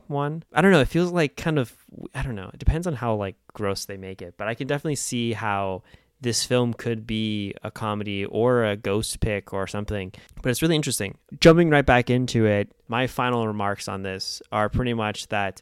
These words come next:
I enjoyed this film. It was great. It was a different take of something that we've done in,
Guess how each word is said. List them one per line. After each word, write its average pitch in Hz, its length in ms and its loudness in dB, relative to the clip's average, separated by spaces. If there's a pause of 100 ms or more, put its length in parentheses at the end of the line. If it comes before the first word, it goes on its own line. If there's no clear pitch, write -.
I 135 80 2
enjoyed 160 320 6
this 123 160 -4
film. 101 340 -6
It 123 80 0
was 139 200 2
great. 110 420 0
It - 80 -2
was 135 140 2
a 131 40 6
different 147 540 -2
take 131 300 2
of 113 80 -4
something 120 220 -4
that 113 100 -2
we've 110 200 -4
done 107 240 2
in, 104 160 -2